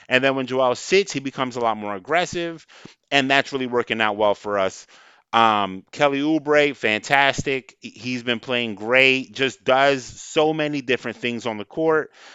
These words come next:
Um, you know, he's learned a lot. He really has learned a lot. He, he unfortunately kind of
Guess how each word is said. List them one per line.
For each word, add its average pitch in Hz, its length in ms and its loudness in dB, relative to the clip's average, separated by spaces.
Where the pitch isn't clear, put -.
Um, 104 920 0
you 135 200 0
know, 170 80 0
he's 147 260 -4
learned 156 240 0
a 123 40 4
lot. 101 340 4
He 127 300 -8
really 165 340 0
has 131 240 0
learned 120 260 -2
a 92 60 -4
lot. 104 360 -4
He, 202 600 -2
he 165 640 -4
unfortunately 139 1000 -4
kind 143 340 0
of 131 140 0